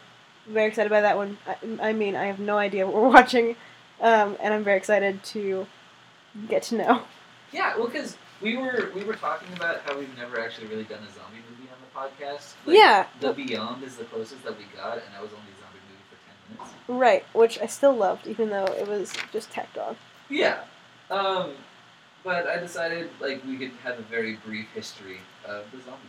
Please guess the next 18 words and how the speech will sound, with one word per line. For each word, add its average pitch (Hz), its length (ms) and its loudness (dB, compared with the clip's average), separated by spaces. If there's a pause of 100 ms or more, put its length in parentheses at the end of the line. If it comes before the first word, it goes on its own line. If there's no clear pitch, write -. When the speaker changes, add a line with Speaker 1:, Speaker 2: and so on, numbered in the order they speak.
Speaker 2:
film. - 140 -20 (460)
Speaker 1:
And 262 100 10
I'm 311 140 10
very 262 120 10
excited 226 300 8
about 190 180 6
it. - 80 6
There 208 140 6
are 226 140 6
some 214 360 -4
amazing 220 380 0
zombie 208 220 -2
films 202 320 -4
that, 247 280 4
um, 190 240 -2
some 254 140 0
of 285 100 6
the 233 140 10